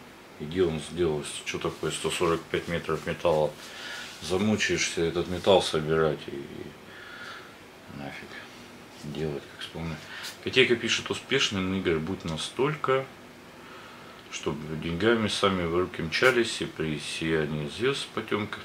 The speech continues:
твои желания сбывались". Спасибо, Котейка. Надежда Шурхина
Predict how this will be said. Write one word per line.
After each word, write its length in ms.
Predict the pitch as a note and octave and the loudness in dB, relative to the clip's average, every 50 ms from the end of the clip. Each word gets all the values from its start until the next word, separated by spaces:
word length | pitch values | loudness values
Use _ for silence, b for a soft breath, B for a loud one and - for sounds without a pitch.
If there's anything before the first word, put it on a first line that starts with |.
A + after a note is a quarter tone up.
| - | -6
твои 160 | - E2 D#2+ D2+ | -2 -2 0 0
желания 420 | D2+ E2 F2 G#2+ A#2 G#2 F#2 E2 | 0 0 2 2 2 0 0 -2
сбывались". 540 | D2+ D2+ D#2 F2 F#2 E2+ D#2+ D#2 D2+ D2+ - - - - - - A2 A2+ - - - | -4 -4 -4 -2 -2 -2 0 -2 -2 -2 -4 -6 -8 -4 0 2 2 2 2 2 6
Спасибо, 480 | - C3+ B2+ A2+ - G#2+ F#2+ F2 F2 | 8 8 8 6 4 0 0 0 0
Котейка. 480 | - D#2+ D2+ - - - - - - - - - B B B B B B B B B B B B B B B B B B B B B B B B - - - - - - - - - - - - - - - - - - - - - - - - - - - - - - - - - - - - - - - - - - - - | 0 -2 -2 -2 -2 -4 -4 -2 -4 -6 -6 -8 B B B B B B B B B B B B B B B B B B B B B B B B -18 -18 -18 -18 -18 -18 -16 -16 -16 -16 -16 -16 -18 -18 -18 -18 -18 -18 -18 -18 -20 -20 -20 -20 -20 -20 -20 -20 -20 -20 -20 -18 -18 -18 -18 -18 -20 -18 -18 -18 -18 -10 -4 0
Надежда 440 | G2 G2 G2 G#2+ A#2+ A2+ G2+ G#2 G2 | 2 4 6 8 8 8 8 6 4
Шурхина 580 | - - A2+ G#2+ - - - A2+ A2+ A2+ G#2+ | 6 6 4 4 4 4 4 6 6 6 6